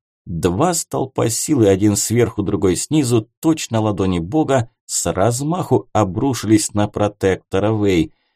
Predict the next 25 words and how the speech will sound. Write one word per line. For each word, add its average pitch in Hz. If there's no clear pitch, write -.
Будь 170
на 156
ее 147
месте 143
любой 113
другой 107
практик 113
пика 107
основания 98
или 92
даже 92
начального 90
этапа 95
восхождения, 87
то 135
неминуемо 156
бы 127
оказался 117
раздавлен 110
сокрушительной 104
силой 127
слаженного 104
удара. 101
«Ну, 175
хватит!» 139